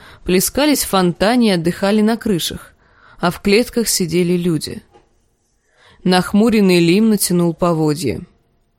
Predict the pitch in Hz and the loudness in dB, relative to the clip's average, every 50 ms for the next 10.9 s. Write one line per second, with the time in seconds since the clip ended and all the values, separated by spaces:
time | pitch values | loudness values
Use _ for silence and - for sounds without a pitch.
0 | _ _ _ _ _ _ _ _ _ _ _ _ _ - 175 185 190 190 185 - | _ _ _ _ _ _ _ _ _ _ _ _ _ -2 2 2 2 2 2 0
1 | - 190 185 180 190 180 - - - 208 190 185 180 - - - - - - 196 | 2 4 4 4 4 2 2 0 0 2 2 2 2 2 0 -2 -2 -4 -2 0
2 | 196 190 175 156 135 - - - - _ _ _ _ _ _ _ _ _ _ _ | 2 2 2 2 0 -2 -4 -10 -16 _ _ _ _ _ _ _ _ _ _ _
3 | _ _ _ _ _ _ _ _ _ _ _ _ _ _ _ _ - 226 240 254 | _ _ _ _ _ _ _ _ _ _ _ _ _ _ _ _ 0 2 2 4
4 | 311 311 - - 320 277 220 160 170 160 147 - - _ _ _ _ _ _ 170 | 2 2 4 4 4 4 4 4 2 0 0 -2 -8 _ _ _ _ _ _ -4
5 | 170 165 - 180 220 247 - 240 202 196 190 185 180 175 170 175 196 208 196 - | -4 -2 0 0 0 2 2 2 2 2 2 2 2 2 2 2 2 2 0 0
6 | - 190 180 175 170 - - 185 180 170 - 165 156 147 151 - - 190 - _ | 0 0 0 0 -2 -2 -2 -2 -2 -2 -2 -4 -4 -4 -4 -8 -10 -14 -18 _
7 | _ _ _ _ _ _ _ _ _ _ _ _ _ _ _ _ _ _ _ _ | _ _ _ _ _ _ _ _ _ _ _ _ _ _ _ _ _ _ _ _
8 | _ _ _ _ - 165 180 180 190 208 214 214 190 185 185 196 208 208 202 202 | _ _ _ _ -4 0 2 4 4 4 4 4 2 2 2 4 4 4 4 2
9 | 214 226 220 202 - - - - - - 220 226 226 208 220 233 226 269 294 302 | 2 2 2 2 0 0 0 0 2 2 2 2 4 4 4 2 2 2 2 0
10 | - - - 202 180 160 156 165 160 147 - - - 135 127 85 - | -2 -2 0 0 0 2 2 2 2 0 -2 -4 -4 -4 -6 -6 -8